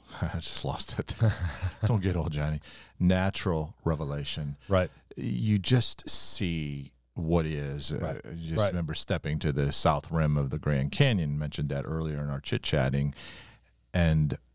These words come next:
Speaker 1: wow, it's, you're overwhelmed. And you, you look at something like that, or the stars at night on a
Speaker 2: Well,
Speaker 1: dark
Speaker 2: well, let's back up to the Grand Canyon a minute, 'cause I think there's something that a lot of people don't realize.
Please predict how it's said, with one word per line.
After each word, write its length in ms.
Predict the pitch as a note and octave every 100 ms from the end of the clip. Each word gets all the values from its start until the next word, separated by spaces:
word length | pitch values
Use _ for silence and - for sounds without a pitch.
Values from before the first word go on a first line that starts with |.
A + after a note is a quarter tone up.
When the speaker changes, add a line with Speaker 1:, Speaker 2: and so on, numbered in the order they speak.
| _ _ -
Speaker 1:
wow, 480 | C#2+ C2+ D2 C#2+ D2+
it's, 480 | D2+ C#2+ - - -
you're 280 | G#2 G#2 F2+
overwhelmed. 600 | D#2 D2 D2 C#2+ C#2+ D2+
And 120 | D#2
you, 140 | F2 -
you 160 | G2+ G#2
look 200 | D3 F2
at 100 | C#2+ - E2+ -
something 420 | - E2+ D2+ D#2
like 260 | C#2+ C#2+ -
that, 200 | B1+ -
or 80 | G2+
the 100 | G#2+
stars 480 | - D#2+ E2 D#2+ -
at 80 | -
night 280 | C#2+ C#2
on 140 | C#3 C#3
a 40 |
Speaker 2:
Well, 180 | C#3 D3+
Speaker 1:
dark 80 | D3
Speaker 2:
well, 80 | D3
let's 160 | F3 F3
back 320 | G3+ G3+ F3+
up 100 | D3+
to 100 | D3
the 80 | A#2+
Grand 280 | B2 B2 G2+
Canyon 360 | A#2+ A#2 G2+
a 20 |
minute, 240 | F2+ F2 F2+
'cause 100 | A#2
I 80 | C3
think 220 | F#3+ E3
there's 140 | D3
something 260 | - B2+ B2
that 80 | A2
a 40 |
lot 160 | A2 A2
of 60 |
people 180 | G#2+ F#2+
don't 220 | F#2+ D#2 - -
realize. 800 | F2 G2+ G2 - G2+ G1+ -